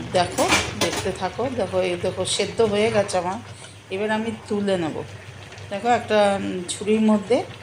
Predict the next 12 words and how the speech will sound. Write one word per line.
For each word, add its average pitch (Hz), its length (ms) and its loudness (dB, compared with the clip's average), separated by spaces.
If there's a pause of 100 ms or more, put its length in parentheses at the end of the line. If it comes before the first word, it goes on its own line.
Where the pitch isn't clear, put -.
(800)
একটা - 180 -4 (120)
ছাঁকনির 208 420 -2
সাহায্যে 208 280 4 (120)
তুলে 208 240 2 (120)
নিচ্ছি, 214 340 -2 (440)
ঝাঁঝরা 208 340 0
হাতার 202 320 0 (100)
সাহায্যে 202 440 2 (680)
তুলে 208 280 2 (100)
নিয়ে 240 140 2 (100)
আমি 190 160 0 (180)
একটা - 160 -4